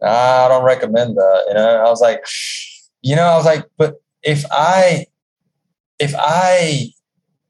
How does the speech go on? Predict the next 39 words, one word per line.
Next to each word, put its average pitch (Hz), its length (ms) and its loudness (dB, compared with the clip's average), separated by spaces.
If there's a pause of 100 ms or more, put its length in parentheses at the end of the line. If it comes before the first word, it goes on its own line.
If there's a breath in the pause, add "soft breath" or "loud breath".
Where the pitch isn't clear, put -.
(720)
release 147 560 -4
those 143 220 -2
emotions 123 680 -4
that 120 180 0
were 117 140 0
attached 139 540 -2
to 120 140 -10
me 123 680 -6 (640)
abusing 143 500 0
myself, 107 640 0
you 107 80 -8
know, 107 160 0
to - 140 -12
self-abusing 123 680 -4
myself 113 420 -2
with 135 300 -6
the 117 140 -2
alcohol 110 680 0
and 139 220 0
the 113 40 -6
drugs, 113 640 0
then 143 400 0 (340)
I 135 80 -2
should 196 340 -4
be 190 80 -2
able 175 320 2
to," 143 420 -2 (380)
not 147 160 2
to 131 60 -4
say 147 200 2
I 135 100 4
wanna 127 220 0
do 107 180 -4 (160)
cocaine 127 460 0
or - 180 -4
<laughs> - 40 -20
heroin 143 300 4
again. 117 280 0
Obviously, 120 480 -2